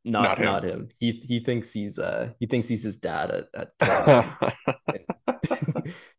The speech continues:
Speaker 1: He needs to just hit the ball and go station to station. But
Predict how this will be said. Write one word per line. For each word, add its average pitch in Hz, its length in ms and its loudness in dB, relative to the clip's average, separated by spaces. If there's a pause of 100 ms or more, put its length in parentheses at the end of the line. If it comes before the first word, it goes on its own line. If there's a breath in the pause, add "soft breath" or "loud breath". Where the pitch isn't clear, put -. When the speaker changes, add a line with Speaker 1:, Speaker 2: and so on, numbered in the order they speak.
(160)
Speaker 1:
He 110 120 0
needs 104 220 0
to 90 340 0 (200)
just - 200 -8
hit - 100 -4
the 87 80 -8
ball 95 280 0
and 101 180 -6
go 101 120 -2
station - 380 -6
to - 80 -10
station. - 440 -14 (200)
But - 140 -14